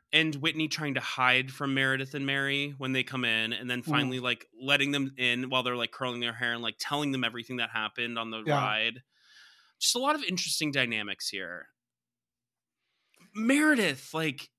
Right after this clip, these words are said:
Speaker 1: as a person.
Speaker 2: Yeah.
Speaker 1: Floating through life like this, it, just, like, an interesting person. She's, to me, and this isn't a bad thing, but I think, like, she actually is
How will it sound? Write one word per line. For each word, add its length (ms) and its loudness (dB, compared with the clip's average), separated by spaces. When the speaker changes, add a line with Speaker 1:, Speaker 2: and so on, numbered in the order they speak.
Speaker 1:
as 220 2
a 60 -4
person. 560 -8
Speaker 2:
Yeah. 280 -4
Speaker 1:
Floating 400 -2
through 180 -4
life 300 -4
like 220 -10
this, 440 -8
it, 300 -2
just, 240 2
like, 160 2
an 120 -2
interesting 640 2
person. 300 -6
She's, 320 0
to 160 0
me, 440 2
and 100 0
this 120 4
isn't 160 2
a 40 2
bad 240 6
thing, 160 0
but 100 2
I 60 4
think, 240 -4
like, 140 0
she 260 2
actually 460 0
is 640 0